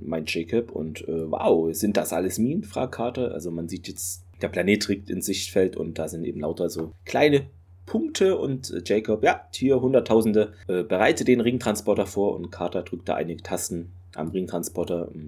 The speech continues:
Jacob greift nach einem Gerät mit, also sieht aus wie so ein Kopfhörer, also erstmal eine Podcast-Aufnahme, Thomas, oder das hatten wir, glaub ich, schon mal in der Folge, dass man da irgendwo einen Podcast aufnimmt im,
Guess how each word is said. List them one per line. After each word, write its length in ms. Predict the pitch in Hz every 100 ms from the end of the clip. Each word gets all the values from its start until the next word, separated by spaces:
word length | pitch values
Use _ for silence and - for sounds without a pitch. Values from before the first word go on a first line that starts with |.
| -
Jacob 480 | 135 143 - 117
greift 300 | - 101 104
nach 160 | 107 92
einem 380 | - 87 87 87
Gerät 380 | 120 117 143 160
mit, 240 | 123 123 - - - - - - -
also 160 | 98
sieht 180 | 101 123
aus 220 | 107 117
wie 40 | 110
so 100 | 101
ein 40 |
Kopfhörer, 460 | - - 151 143 127
also 260 | 90 90 -
erstmal 240 | - 104
eine 100 | 92
Podcast-Aufnahme, 840 | - 117 - 113 - 95 107 101 104
Thomas, 320 | - 98 92
oder 140 | 95
das 160 | 98 -
hatten 160 | 104 113
wir, 60 |
glaub 140 | 113 110
ich, 60 |
schon 100 | 151
mal 80 | 110
in 40 | 78
der 80 |
Folge, 260 | 87 87 95
dass 160 | 90 -
man 120 | 87
da 80 | 73
irgendwo 340 | 104 101 - - - -
einen 120 | - -
Podcast 720 | - - - - 95 - -
aufnimmt 440 | 95 - 107 107
im, 200 | 95 92